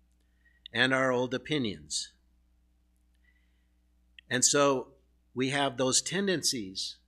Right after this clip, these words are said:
in us. We've, we've lived in those patterns for so long.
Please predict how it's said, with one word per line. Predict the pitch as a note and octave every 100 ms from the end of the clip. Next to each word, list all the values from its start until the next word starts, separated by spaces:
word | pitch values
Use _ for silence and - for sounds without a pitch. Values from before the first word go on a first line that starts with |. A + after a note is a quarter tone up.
| _
in | F3 G3
us. | G#2+ -
We've, | C3+ C#3 B2 A2
we've | C#3+ D3+
lived | E3 G#3 F3
in | D#3
those | C#3+ -
patterns | - C#3+ C#3+ C#3 -
for | D#3 C#3+
so | - D3+ D3
long. | D#3+ E3+ G#2 G#2